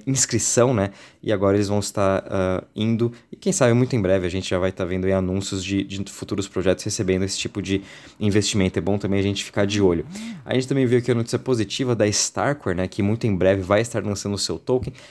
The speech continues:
Eles acabaram de abrir o seu código, agora ele virou open source, então qualquer pessoa pode estar analisando o código da Starkware, né, que é escrito na linguagem Cairo. É uma linguagem não muito usada,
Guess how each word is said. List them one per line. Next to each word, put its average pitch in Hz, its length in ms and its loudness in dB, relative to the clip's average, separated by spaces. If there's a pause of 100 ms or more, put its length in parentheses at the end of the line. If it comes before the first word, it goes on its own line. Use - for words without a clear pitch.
(140)
Eles 117 160 -2
acabaram 113 460 0
de 113 340 2
abrir 123 320 0
o 147 60 -2
seu 131 180 0
código, 113 400 -2
agora 101 220 2
ele 104 100 2
virou 107 340 2
open 120 380 2
source, 104 340 0
então 104 140 -6
qualquer 107 280 -4
pessoa 113 360 -2
pode 120 320 -4
estar 110 300 -2 (260)
analisando 113 840 2
o 107 60 -2
código 104 340 0
da 104 120 2
Starkware, 104 600 -2
né, 95 120 0
que - 160 -6
é 107 40 2
escrito 117 540 0 (300)
na 101 100 0
linguagem 104 540 2
Cairo. 92 520 -2
É 85 40 0
uma 95 160 0
linguagem 110 400 2
não 135 160 4
muito 135 340 -2
usada, 104 480 -4